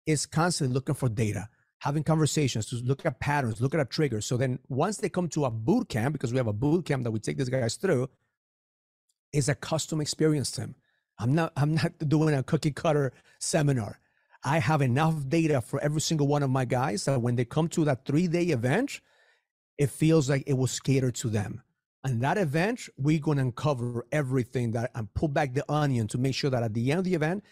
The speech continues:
they have their code to the edge. They know exactly what makes them tick. They know exactly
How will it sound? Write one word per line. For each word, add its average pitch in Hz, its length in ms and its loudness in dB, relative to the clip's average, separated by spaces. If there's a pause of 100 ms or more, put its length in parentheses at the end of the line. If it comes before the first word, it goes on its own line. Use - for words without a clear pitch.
(180)
they 131 160 2
have 170 360 0
their 156 140 2
code 165 300 0
to - 80 -8
the 135 180 0
edge. 123 220 0
They 135 80 0
know 139 100 -2
exactly 170 720 -2 (280)
what 123 100 0
makes 131 180 0
them 107 140 0
tick. - 400 0 (180)
They 127 60 -2
know 131 100 2
exactly 175 680 -2